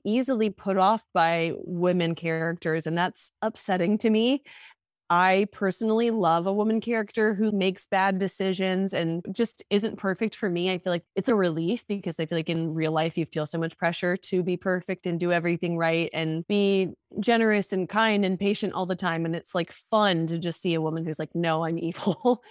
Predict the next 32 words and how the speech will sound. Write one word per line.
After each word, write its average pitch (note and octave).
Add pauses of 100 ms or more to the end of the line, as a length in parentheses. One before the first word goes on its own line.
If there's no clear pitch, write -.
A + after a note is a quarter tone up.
(120)
<laughs> -
But C4
with C#4+
Nora, C#4 (140)
my G#3
editor C4
knew G#3+
from G#3
the F#3+
very F3+
beginning E3+
that D#3+
my D#3+
goal D#3
was E3+
to F#3
take F3+
this F3
kind F3+
of E3
archetypal E3+
character E3
who F#3
usually E3+
is E3
seen E3+
as, F#3
like, E3+
the F#3
villain G3
or F#3
unlikable, F#3+